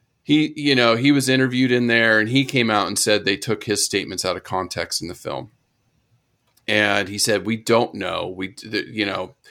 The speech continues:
they, they made it seem like he was saying dolphins are dying out there in ma-, in vast numbers. It's just not being reported." So from what we know, dolphin safe tuna in the United States is relatively pretty sure it's dolphins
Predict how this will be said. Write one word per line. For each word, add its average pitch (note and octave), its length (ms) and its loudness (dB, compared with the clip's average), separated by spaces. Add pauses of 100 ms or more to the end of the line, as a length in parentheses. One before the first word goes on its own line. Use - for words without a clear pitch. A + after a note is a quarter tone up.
(200)
they, A#2+ 160 2
they B2 200 0
made C#3 240 4
it B2 200 0
seem A2 240 -4
like G2 180 -6
he A2 80 -8
was F#2+ 140 -6
saying F#2 200 -4
dolphins F2+ 420 -6
are F2 60 -10
dying G#2+ 400 2
out G2+ 200 0
there F#2+ 300 0
in F2+ 140 -6
ma-, F2+ 140 -4
in F2+ 160 -10
vast F2+ 360 -4
numbers. A2 420 4
It's F2 120 -10
just - 180 -4
not E2+ 160 -4
being F2 200 -6
reported." F2+ 600 -4 (1400)
So E3 600 6 (480)
from E3 320 -2
what G3 220 4
we E3+ 140 0
know, A#2 600 2 (600)
dolphin D#3+ 420 4
safe C#3+ 320 0
tuna B2+ 260 -2
in G#2+ 140 -2
the G2+ 80 -6
United F#2 360 -6
States - 960 0 (1000)
is G#2+ 220 -6
relatively A#2+ 840 2
pretty A2 320 -8
sure G2+ 380 -4
it's - 180 -8
dolphins F2 580 -8